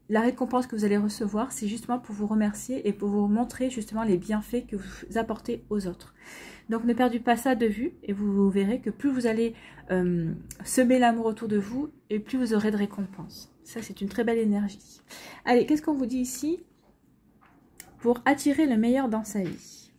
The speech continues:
Ma principale mission sur cette terre est d'apprendre et de développer l'amour. Bon, on est en raccord.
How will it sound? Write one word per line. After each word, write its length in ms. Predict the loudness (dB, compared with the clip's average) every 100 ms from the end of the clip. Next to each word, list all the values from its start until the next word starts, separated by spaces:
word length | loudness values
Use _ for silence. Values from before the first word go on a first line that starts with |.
| _ _ _ -20 -20 -20 -2
Ma 120 | 2
principale 580 | 4 4 6 6 6 6
mission 400 | 6 4 0 -2
sur 180 | 0 -2
cette 240 | 0 0
terre 200 | 2 0 0 -2
est 60 |
d'apprendre 680 | 0 0 -2 -2 2 2 0 0
et 80 | 2
de 80 | 4
développer 540 | 4 4 2 2 0
l'amour. 320 | 0 -2 -4 -10 -12
Bon, 200 | -6 -6 -2
on 60 |
est 100 | -2
en 80 | 0
raccord. 440 | 0 -2 -6 -14